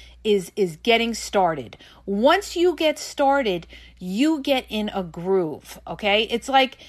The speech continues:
years ago when I first started going to the gym, right? In the beginning, it was a little, you know, you just starting out or whatever,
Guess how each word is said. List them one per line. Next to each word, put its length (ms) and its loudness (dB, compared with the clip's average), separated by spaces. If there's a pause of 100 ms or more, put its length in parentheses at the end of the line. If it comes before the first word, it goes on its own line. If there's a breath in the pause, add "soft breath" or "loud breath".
(160 loud breath)
years 460 0
ago 260 2
when 160 0
I 100 -2
first 340 0
started 340 2
going 300 -2
to 120 -8
the 140 -12
gym, 560 -4 (340 loud breath)
right? 400 2
In 100 -2
the 80 -2
beginning, 440 0
it 80 -4
was 140 -6
a 40 -6
little, 440 -2
you 160 -6
know, 260 0
you 260 -2
just 220 -6
starting 420 2
out 280 2
or 80 -2
whatever, 480 2